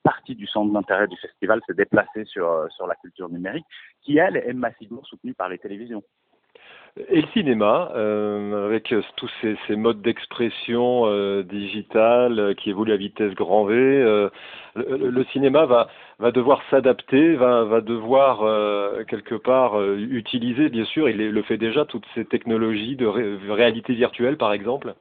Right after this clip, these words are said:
Speaker 1: Alors, je ne suis pas sûr. Moi, ce, ce dont j'ai l'impression, c'est que la réalité virtuelle devient un genre en soi, comme le cinéma ou comme la télévision, euh, pro-, euh, crée des, des, des genres en eux-mêmes, et qu'au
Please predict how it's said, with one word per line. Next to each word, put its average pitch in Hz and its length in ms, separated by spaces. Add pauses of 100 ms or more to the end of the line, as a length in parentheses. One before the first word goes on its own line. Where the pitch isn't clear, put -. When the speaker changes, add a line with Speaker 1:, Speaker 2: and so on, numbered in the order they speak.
(1300)
Speaker 1:
Alors, 135 160
je 196 100
ne 214 60
suis 196 140
pas 170 140
sûr. 139 200
Moi, 151 200
ce, 113 160
ce - 140
dont 143 180
j'ai 135 100
l'impression, 127 400
c'est 107 120
que - 80
la 85 60
réalité 95 380
virtuelle 101 420
devient 87 220
un 85 180
genre 104 240
en 90 80
soi, - 260 (120)
comme 85 120
le - 220
cinéma 101 520
ou 80 160 (300)
comme 71 160
la - 160
télévision, 107 800
euh, 80 40 (120)
pro-, 104 240
euh, 87 80 (240)
crée 120 180
des, 104 160 (120)
des, 110 200
des 104 140
genres 104 200
en 95 80
eux-mêmes, 113 440 (1120)
et 120 100
qu'au 131 340